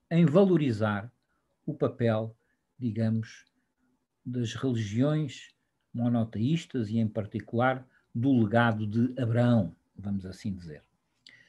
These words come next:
Terão reparado que, muito recentemente, faz agora um mês, o Papa Francisco visitou o Iraque. Eh, e uma das localidades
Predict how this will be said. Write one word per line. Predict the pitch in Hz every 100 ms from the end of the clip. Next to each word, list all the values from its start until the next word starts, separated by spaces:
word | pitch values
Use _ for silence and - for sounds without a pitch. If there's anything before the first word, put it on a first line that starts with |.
| _ _ _
Terão | 147 131
reparado | 123 - 110 123 208 - - _ _ _ _ _ _ - - _ _ _ _ _ _
que, | 131
muito | 117 110 120 123
recentemente, | - - 117 - 127 214 208 - _ _ _
faz | 120 107
agora | 110 110 113
um |
mês, | 147 139 165 - - _ _ _ _
o | 117
Papa | 110 113 113
Francisco | 113 131 123 - 123 -
visitou | 117 147 156 - 135 - _ _ _ _
o | -
Iraque. | 170 151 127 - - _ _ _ _ _ _ _ _ _ - -
Eh, | 117 104 98 101 101 _ _ _ -
e | 131
uma | 196 214 185
das | 160 156 131 - -
localidades | 143 139 202 - 180 160 160 147 123 98 - - -